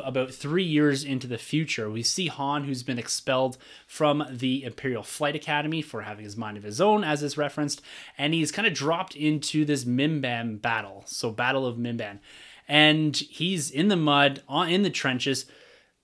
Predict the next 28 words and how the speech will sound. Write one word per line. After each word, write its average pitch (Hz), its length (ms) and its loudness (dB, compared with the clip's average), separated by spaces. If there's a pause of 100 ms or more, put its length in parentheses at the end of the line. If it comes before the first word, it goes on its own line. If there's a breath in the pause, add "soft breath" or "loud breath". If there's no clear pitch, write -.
(140)
This 190 200 8
battle 143 300 4
here, 120 200 0
guys, - 460 -10 (160)
this 175 220 2
is 202 80 -2
probably 143 560 2
one 127 180 2
of 139 80 4
my 113 140 2
favorite 143 560 2
ground 120 320 0
battles 113 260 -2 (100)
outside 127 540 -2 (160)
of 220 220 -8
Hoth. - 560 -4 (320 loud breath)
This 175 180 2
is 208 80 -2
the 175 80 2
first 190 320 0
time 160 240 2
we're 147 80 2
getting 135 300 0
this 120 200 -4
real, 151 300 4
this 123 160 -2
visceral 147 640 0
war 117 560 0